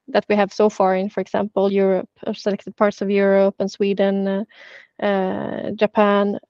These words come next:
uh, then we, um, uh, we have not limited the patent to a hand or a finger. So we can do it with the same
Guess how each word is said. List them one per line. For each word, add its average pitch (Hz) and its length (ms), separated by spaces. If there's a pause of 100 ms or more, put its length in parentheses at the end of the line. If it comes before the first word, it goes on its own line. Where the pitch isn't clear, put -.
(240)
uh, 202 220
then 208 320
we, 202 300
um, 185 440 (1000)
uh, 196 260
we 208 160
have 196 200
not 208 200
limited 214 540 (160)
the 226 60
patent - 640
to 190 400 (640)
a 220 60
hand - 320 (200)
or 208 80
a 196 40
finger. 208 360 (520)
So - 200
we 208 100
can 208 320
do 226 140
it 208 240
with 208 100
the 196 40
same 254 240